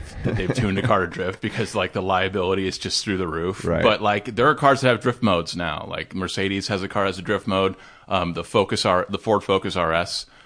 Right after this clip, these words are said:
Speaker 1: um, has a drift mode, and, like, you know, people are stuffing those things into walls all the time in drift mode. You know, trying
Speaker 2: Yeah.
Speaker 1: to, like, you know, be Ken Block. <laughs>
Speaker 2: When I, when I first moved to L A, it's, uh, the, one of the first people that I met, oddly enough, was I had this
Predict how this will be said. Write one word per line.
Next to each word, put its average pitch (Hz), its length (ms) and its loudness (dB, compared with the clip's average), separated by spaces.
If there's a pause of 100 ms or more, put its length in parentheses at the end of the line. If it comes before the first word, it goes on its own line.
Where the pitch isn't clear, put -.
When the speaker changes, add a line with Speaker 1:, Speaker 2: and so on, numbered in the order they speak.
(100)
Speaker 1:
um, 90 140 -2
has 95 180 0
a 85 40 -12
drift - 240 -4
mode, 87 260 0 (280)
and, 95 240 -2
like, 90 340 -2
you 117 80 0
know, 78 120 0
people 101 320 -6
are 82 60 -2
stuffing 104 420 0
those 101 220 0
things 104 260 2
into 107 160 2
walls 113 340 8
all 101 140 4
the 98 80 2
time 104 380 4
in 107 260 0
drift 120 240 2
mode. 87 280 2
You 92 80 -2
know, 90 160 0
trying 90 220 2
Speaker 2:
Yeah. 95 80 4
Speaker 1:
to, 98 80 2
like, 87 300 -2
you 87 80 -4
know, 80 220 -2 (560)
be - 120 -2
Ken 95 240 0
Block. 92 340 6 (300)
<laughs> - 300 4
Speaker 2:
When 131 160 8
I, 143 280 6
when 120 180 4
I 123 140 6
first 123 360 2
moved 110 160 2
to - 100 2
L 95 160 4
A, 101 100 8
it's, - 300 -4
uh, - 320 -8 (340)
the, - 220 -12 (380)
one 113 180 4
of 104 80 2
the - 60 -20 (120)
first 143 340 4
people 131 300 0
that 92 160 2
I 90 80 2
met, 92 480 2
oddly 92 380 2
enough, 87 440 -2
was 87 220 0
I - 20 -2
had 87 220 0
this 87 180 -4